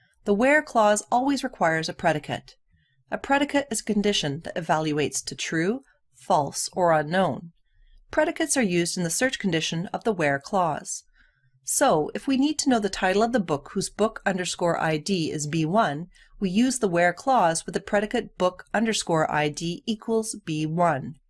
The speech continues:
Select book underscore I D, title from book, where book underscore I D equals B one.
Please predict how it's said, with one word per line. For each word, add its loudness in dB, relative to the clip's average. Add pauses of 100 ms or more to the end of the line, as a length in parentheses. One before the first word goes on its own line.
(640)
Select 2
book 0
underscore 0
I 2
D, 0 (280)
title 2
from -4
book, 0
where -2
book -2
underscore 0
I -2
D -6
equals -2
B -4
one. 0